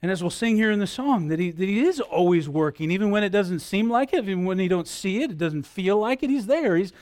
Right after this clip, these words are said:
he's working. And for all that we may encounter in the year ahead, as we seek to just kind of prepare and plan, is it, is it trust in yourself that's motivating you?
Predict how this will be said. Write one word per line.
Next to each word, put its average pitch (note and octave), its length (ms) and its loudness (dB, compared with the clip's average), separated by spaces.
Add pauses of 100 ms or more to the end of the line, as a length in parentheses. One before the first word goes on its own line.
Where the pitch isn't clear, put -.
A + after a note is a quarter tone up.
(160)
he's G#3+ 160 2
working. G3 680 -2 (760)
And F3+ 120 -8
for G3 140 -8
all A#3+ 240 4
that A#3 180 2
we F#3+ 100 0
may F3+ 300 0
encounter D#3+ 800 0
in D#3 420 -2
the C#3 140 0
year C#3 280 -2
ahead, A2+ 440 -2
as B2+ 180 -4
we C#3 320 0 (400)
seek F3+ 300 -8
to D3 100 -6
just C#3 220 -8
kind D3+ 220 -4
of B2 120 -8
prepare G3 760 0
and A#2+ 200 -4
plan, F#3 680 -2 (720)
is C3+ 220 -8
it, D3+ 260 -2 (680)
is C3 140 -14
it - 120 -16
trust F3 400 -8
in B2+ 80 -6
yourself B2+ 720 -14 (280)
that's D#3+ 180 -14
motivating G3 600 -4
you? B3+ 260 -6